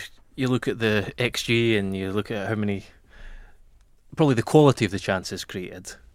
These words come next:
Chelsea probably edged it. But for the kind of, all the traits that ultimately win you, win you tournaments and make you successful, like the fight and the hunger and the drive and all the,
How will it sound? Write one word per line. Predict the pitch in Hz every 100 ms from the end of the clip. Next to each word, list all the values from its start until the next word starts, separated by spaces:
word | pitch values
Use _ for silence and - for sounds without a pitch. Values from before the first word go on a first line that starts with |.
| _
Chelsea | - 101 -
probably | - 101 90 95 - - - - -
edged | 98 90 -
it. | - - - - - - -
But | 214 - - - - - - - - - -
for | - 123 110
the | 110
kind | 135 127
of, | 104 92 - -
all | 156 120
the |
traits | 104 135 127 - -
that | 101 - - - -
ultimately | 113 101 113 98 101
win | 104 107
you, | 104 95 - - - -
win | 117 104
you | 92
tournaments | 123 123 92 95 -
and | 95 95 98 - - - -
make | 107 107
you |
successful, | - - - 117 - 95 95 - -
like | 95 92 - - - - -
the | - 98
fight | - 107 110
and | 98
the | 98
hunger | 110 107 104
and | 101 98
the | 98
drive | 104 104 101 -
and | 104
all | 107
the, | 104